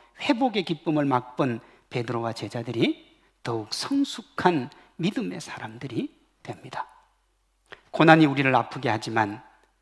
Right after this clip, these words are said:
우리 신앙의 성장을 가지고 오는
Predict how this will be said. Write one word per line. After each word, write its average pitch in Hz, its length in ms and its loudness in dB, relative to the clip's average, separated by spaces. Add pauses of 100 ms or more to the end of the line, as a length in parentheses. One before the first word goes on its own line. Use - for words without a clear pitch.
(300)
우리 220 200 4
신앙의 190 420 8
성장을 208 680 2
가지고 143 400 -2
오는 123 300 0